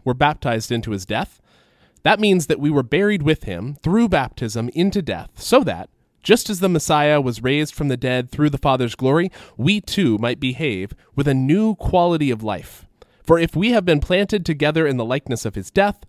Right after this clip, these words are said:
we shall also be in the likeness of his resurrection.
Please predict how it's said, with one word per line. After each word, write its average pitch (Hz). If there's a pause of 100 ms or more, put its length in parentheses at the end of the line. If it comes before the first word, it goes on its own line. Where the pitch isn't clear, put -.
(360)
we 139
shall 139
also 117
be 101
in 127
the 117
likeness 104
of 101
his 98
resurrection. 98